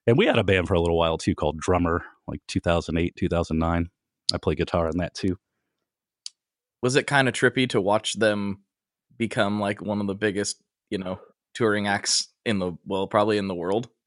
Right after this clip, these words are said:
Speaker 2: for a
Speaker 1: Yeah, I
Speaker 2: time?
Speaker 1: would, I would say I d-, I didn't really see it coming, but, you know, they worked super hard. And, like, you know, Pat's really funny and he jokes a lot, but he's, he's, was a seriously hard worker. So, yeah,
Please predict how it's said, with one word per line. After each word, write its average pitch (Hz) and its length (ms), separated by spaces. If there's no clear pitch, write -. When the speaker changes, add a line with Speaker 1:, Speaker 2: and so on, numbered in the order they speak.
Speaker 2:
for 127 120
a 131 60
Speaker 1:
Yeah, 156 180
I 147 40
Speaker 2:
time? 151 80
Speaker 1:
would, 147 100
I 190 60
would 262 140
say 120 220
I 107 40
d-, 101 100
I 113 120
didn't 90 440
really 87 280
see 90 160
it 85 80
coming, 92 420
but, 90 320
you 113 120
know, 90 180
they 98 260
worked 87 320
super 78 460
hard. - 320
And, 82 280
like, 82 200
you 127 120
know, 117 140
Pat's 143 300
really 117 200
funny 107 360
and 92 80
he 85 80
jokes 90 300
a 95 60
lot, 98 220
but 80 120
he's, 80 300
he's, - 500
was 80 220
a 76 60
seriously 78 520
hard 64 240
worker. - 320
So, 78 300
yeah, 101 120